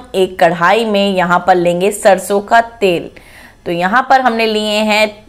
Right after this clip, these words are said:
दो बड़े चम्मच सरसों का तेल, और इसके अंदर हम ऐड करेंगे सरसों के दाने। तो यहाँ पर मैंने एक बड़ा चम्मच सरसों के दाने इसके बीच में डाल दिए हैं, और अब हम इन्हें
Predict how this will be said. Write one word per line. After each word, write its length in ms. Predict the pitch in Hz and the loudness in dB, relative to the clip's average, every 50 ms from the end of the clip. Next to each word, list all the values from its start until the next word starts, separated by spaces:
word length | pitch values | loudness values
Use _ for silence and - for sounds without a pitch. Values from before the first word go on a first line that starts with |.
| - | -8
दो 220 | 180 175 185 190 190 | 0 2 4 4 6
बड़े 220 | 180 185 175 175 | 4 4 4 4
चम्मच 420 | 175 175 190 190 196 202 202 202 196 | 2 2 0 2 2 2 2 2 2
सरसों 400 | 202 - 165 156 160 - 165 156 | 2 2 0 2 0 -2 -2 0
का 120 | 165 160 | 0 -2
तेल, 440 | 160 - - 202 214 240 277 294 277 277 - - - - - _ - | -2 -2 0 2 2 4 2 2 0 -4 -10 -18 -20 -20 -12 _ 0
और 380 | 170 170 170 175 175 170 175 - | 2 4 4 4 4 2 -2 -6
इसके 400 | 214 214 214 - - 240 233 254 | -8 -8 -6 -6 -4 -4 -4 -4
अंदर 480 | - - 208 196 190 190 202 208 208 208 | -4 -6 -4 -4 0 2 4 4 4 4
हम 360 | 208 202 180 185 185 190 190 - - | 2 0 0 0 -2 -6 -8 -6 -4
ऐड 340 | 190 185 180 190 190 190 - | -2 0 0 -2 -2 -2 0
करेंगे 640 | 202 190 180 180 180 175 175 170 185 208 262 359 359 - - - - - - - - - - - - - - - | 2 2 2 2 0 0 0 0 0 0 0 -2 -4 -10 -18 -20 -20 -20 -20 -20 -20 -20 -20 -20 -20 -20 -20 -18
सरसों 460 | - - 233 208 196 202 - 220 208 | -2 2 2 4 4 2 2 0 0
के 200 | 202 202 233 294 320 | 2 2 0 0 0
दाने। 400 | 247 202 196 214 190 175 170 160 - - - - | 0 0 -2 0 0 -2 -4 -6 -8 -12 -8 -6
तो 60 | 202 | -4
यहाँ 340 | 190 185 190 196 214 269 285 285 - 277 | -2 -2 -2 0 2 0 0 0 0 2
पर 180 | 254 240 240 | 2 2 2
मैंने 340 | 233 220 202 190 190 196 208 | 0 0 0 0 0 0 -2
एक 340 | 202 208 214 208 202 202 185 | -2 2 2 2 2 2 2
बड़ा 200 | 185 180 180 175 | 2 4 4 2
चम्मच 480 | 170 175 202 202 226 240 247 262 262 254 | 2 2 0 0 2 2 2 0 0 0
सरसों 400 | - - 185 175 175 - 190 180 | 0 2 2 2 2 0 0 0
के 140 | 180 185 175 | 2 -2 -2
दाने 400 | 165 170 170 175 190 208 233 254 | 0 0 0 0 2 2 0 -2
इसके 300 | 240 214 202 202 - 190 175 | -2 -4 -6 -2 -2 -2 -2
बीच 280 | 160 165 165 165 - | -2 -4 -6 -6 -4
में 140 | - 180 175 160 | -4 -4 -4 -2
डाल 360 | - - 170 170 196 226 247 | 0 2 2 4 2 2 0
दिए 300 | 247 277 269 269 262 262 | 0 0 0 2 0 0
हैं, 340 | 262 262 269 294 339 359 359 | 0 0 0 0 -2 -4 -8
और 460 | - - - 185 175 170 175 170 170 | -4 0 2 4 6 6 6 6 6
अब 320 | 180 180 - - 190 190 180 | 6 4 4 4 2 0 2
हम 220 | 202 190 185 190 | 2 0 0 0
इन्हें 300 | 180 175 185 220 302 | -2 -2 -2 -2 -4